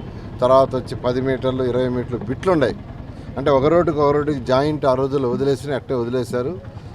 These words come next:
ఇవన్నీ ఖచ్చితంగా చేయిస్తాను. అదేవిధంగా ఇక్కడ ఉన్న వాళ్ళందరి యొక్క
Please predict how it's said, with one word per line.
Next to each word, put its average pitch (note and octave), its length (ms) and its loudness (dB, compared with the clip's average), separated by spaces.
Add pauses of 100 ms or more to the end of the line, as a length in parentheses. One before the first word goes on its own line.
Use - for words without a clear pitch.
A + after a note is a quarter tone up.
(100)
ఇవన్నీ C#3+ 460 0
ఖచ్చితంగా C#3+ 460 0
చేయిస్తాను. B2+ 600 -4 (720)
అదేవిధంగా F3 840 6 (300)
ఇక్కడ C#3+ 220 0
ఉన్న C#3 220 0
వాళ్ళందరి D#3 560 2
యొక్క D3 260 0